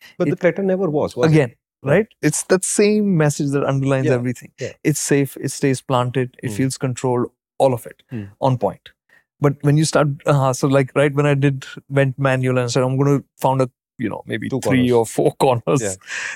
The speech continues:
Speaker 2: right? And which are also fairly, uh,
Speaker 1: Hmm.
Speaker 2: lenient in that sense. Uh, I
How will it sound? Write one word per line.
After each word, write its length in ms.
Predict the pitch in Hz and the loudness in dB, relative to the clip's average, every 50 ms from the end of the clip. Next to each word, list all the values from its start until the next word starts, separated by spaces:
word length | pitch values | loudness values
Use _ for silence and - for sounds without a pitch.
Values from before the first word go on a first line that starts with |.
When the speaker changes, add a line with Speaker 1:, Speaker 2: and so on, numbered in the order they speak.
| - - | -6 -2
Speaker 2:
right? 320 | 123 123 123 147 160 156 - - | 0 2 2 2 2 0 -2 0
And 100 | 143 147 | 2 2
which 160 | 143 135 - | 2 4 4
are 80 | 175 | 4
also 320 | 156 147 147 - - 190 151 | 4 4 4 4 4 2 2
fairly, 800 | 143 - - 175 190 202 220 220 196 180 165 143 131 - - - - | 2 2 2 2 2 2 0 -2 -2 -2 -4 -6 -8 -10 -16 -10 -6
uh, 200 | 139 131 120 117 - | -4 -4 -4 -4 -8
Speaker 1:
Hmm. 220 | 123 107 90 90 95 - _ _ _ _ - | -10 -12 -14 -14 -18 -20 _ _ _ _ -2
Speaker 2:
lenient 580 | 156 147 147 165 156 147 143 139 131 127 123 - - - - - | 2 2 4 4 4 4 4 4 2 0 -2 -4 -6 -6 -6 -4
in 100 | 131 127 | -2 0
that 200 | 120 117 113 117 | 0 0 0 -2
sense. 320 | - 117 113 120 - - - _ - - - - - _ _ _ _ _ - | -4 -4 -4 -4 -6 -10 -14 _ -20 -20 -20 -20 -20 _ _ _ _ _ -6
Uh, 500 | 104 110 110 107 107 110 113 110 104 101 - _ _ _ _ _ _ _ _ _ _ _ _ _ _ _ _ _ - | -2 0 0 0 0 -2 -4 -4 -6 -8 -12 _ _ _ _ _ _ _ _ _ _ _ _ _ _ _ _ _ -2
I 260 | - 135 135 135 127 | 0 2 2 2 0